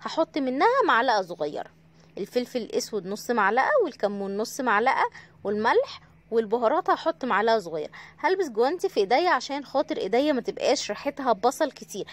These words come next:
لان البصل النهارده عايزين، آه، نتبله كويس جدًا مع التوابل، لان لما بيتبل كويس جدًا وتدعكيه بايديكي كده بينزل الميه بتاعته، والميه دي اللي بتدي طعم حلو جدًا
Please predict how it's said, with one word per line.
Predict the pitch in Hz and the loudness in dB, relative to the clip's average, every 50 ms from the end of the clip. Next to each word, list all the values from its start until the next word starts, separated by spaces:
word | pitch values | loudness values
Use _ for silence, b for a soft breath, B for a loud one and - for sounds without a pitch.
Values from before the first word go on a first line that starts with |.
| B B B B | B B B B
لان | - 202 208 240 277 294 | 2 6 6 6 6 4
البصل | 269 214 208 269 - - 311 277 | 0 2 0 0 2 2 0 2
النهارده | 226 208 196 226 277 320 359 285 330 | 0 -2 -2 0 0 0 2 2 2
عايزين، | 262 180 190 202 185 190 247 269 277 254 - B B B B B - - | 2 2 0 -4 -6 -8 -8 -6 -6 -6 -8 B B B B B -4 0
آه، | - 202 208 202 196 190 196 190 190 190 - - - - | 2 4 4 4 2 2 2 2 0 0 -2 -4 -10 -8
نتبله | - 214 226 233 240 - 208 165 170 170 254 247 247 | -6 -2 -2 -2 0 0 -2 -2 0 -2 -2 -2 -2
كويس | - - 233 240 277 269 196 185 | 0 2 2 4 4 0 -4 -6
جدًا | 180 240 208 190 220 208 | -10 -8 -2 0 0 0
مع | 202 226 226 262 | 2 0 0 0
التوابل، | 285 - - 240 269 320 349 - 370 269 240 | 0 0 0 2 4 4 4 4 2 2 4
لان | 214 196 254 285 320 | 2 2 2 2 2
لما | 302 269 240 226 220 190 | 2 2 0 0 0 -4
بيتبل | - 196 - - 285 285 247 240 240 | -4 -6 -4 -2 -2 -2 0 -2 -8
كويس | - - - 233 269 262 190 190 | -6 2 4 4 4 4 0 -6
جدًا | 180 220 175 - 185 180 175 | -10 -10 -6 -6 -6 -6 -6
وتدعكيه | 170 - 165 147 156 151 180 - 262 254 | -8 -8 -2 0 0 0 0 -2 -6 -4
بايديكي | 262 254 202 202 240 294 294 - 262 | -4 -4 -4 -4 -4 -4 -4 -6 -10
كده | - - 311 277 440 427 B B B B B - | -6 -4 2 2 2 0 B B B B B -6
بينزل | 202 254 277 285 349 392 349 339 339 - | -2 0 2 4 4 2 4 2 2 2
الميه | 247 240 240 269 320 339 330 | 2 2 2 0 0 2 0
بتاعته، | 311 320 - 302 311 339 330 - 320 | 0 2 2 2 2 2 2 -2 -4
والميه | 285 254 214 220 247 285 302 294 | -2 -2 0 0 0 0 2 0
دي | 262 202 - 285 | -2 -2 -2 -4
اللي | 269 269 | -4 -4
بتدي | - - - 262 233 202 233 | -6 -6 -6 -6 -4 -4 -2
طعم | - 247 247 262 254 - | 0 2 2 0 0 -6
حلو | - - 285 254 269 254 | -10 -10 -8 -8 -8 -8
جدًا | 214 233 277 226 220 285 269 | -6 -6 -6 0 0 0 0